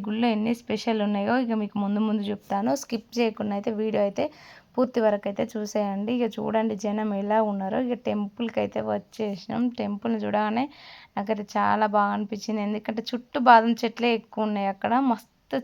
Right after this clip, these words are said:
చల్లటి గాలి, మళ్ళీ పక్కన మామిడి తోట ఉంది, సూపర్ అనిపించింది. ఇక ఇక్కడ స్పెషల్ ఏంటిదంటే ఇగో ఇది ఫస్ట్ స్పెషల్ అయితే కాళ్ళకైతే పసుపు పారాని రాయడం ఇక్కడ ఫస్ట్ స్పెషల్. ఇక్కడ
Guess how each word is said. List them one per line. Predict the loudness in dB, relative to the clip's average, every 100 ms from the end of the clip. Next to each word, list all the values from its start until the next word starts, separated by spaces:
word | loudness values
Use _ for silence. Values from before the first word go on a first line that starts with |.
| -2
చల్లటి | -2 0 0 0 -2 -4
గాలి, | -2 -2 0 2 2
మళ్ళీ | 0 0
పక్కన | -2 0 0 0
మామిడి | 0 0 0 -2
తోట | -4 -4 -4
ఉంది, | -4 -4 -6 -14 -20 -20 -20 -14
సూపర్ | -8 -8 -2 0 0
అనిపించింది. | -2 -4 -6 -4 -4 -4
ఇక | 0 0 0 -8 -20 _ _ _ -20 -20 -20 _ -20 _ _ _
ఇక్కడ | -4 0
స్పెషల్ | 0 4 2 4 4
ఏంటిదంటే | 4 4 2 4
ఇగో | 2 2
ఇది | 0 -4 -8
ఫస్ట్ | -8 -8 -4 -6
స్పెషల్ | -2 -2 0 2
అయితే | 2 0 -2 -2 4
కాళ్ళకైతే | 4 6 4 0 -2 0 0
పసుపు | 0 0 -8 2
పారాని | 6 6 4 0 2
రాయడం | 2 2 0 -2 -4
ఇక్కడ | -2 -2 -2
ఫస్ట్ | 0 -2 -2 -6 -4
స్పెషల్. | -4 -2 -4 -6
ఇక్కడ | -4 0